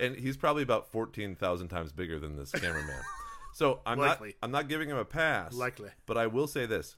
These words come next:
Speaker 1: go look at the other camera angles. This guy seriously did,
Speaker 2: Is
Speaker 1: like
Speaker 2: there a camera angle from the cameraman that got pushed over?
Speaker 1: No,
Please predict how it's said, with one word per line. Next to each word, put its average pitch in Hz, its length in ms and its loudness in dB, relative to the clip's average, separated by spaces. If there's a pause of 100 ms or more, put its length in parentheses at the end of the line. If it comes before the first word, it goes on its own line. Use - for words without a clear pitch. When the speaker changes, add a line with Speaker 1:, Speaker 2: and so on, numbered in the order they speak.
(120)
Speaker 1:
go 135 220 4
look 139 240 0
at 135 100 -6
the 104 120 0
other 104 160 4
camera 101 360 -2
angles. 139 480 -2
This 123 200 -2
guy 139 160 2
seriously 117 480 -2
did, 107 240 0
Speaker 2:
Is 135 80 2
Speaker 1:
like 202 80 6
Speaker 2:
there 220 80 8
a 208 40 0
camera 156 320 0
angle 143 220 0
from 135 240 -6
the 135 80 -4
cameraman 135 460 -2
that 127 80 -2
got 113 180 -6
pushed - 240 -12
over? 123 240 -12
Speaker 1:
No, 113 220 0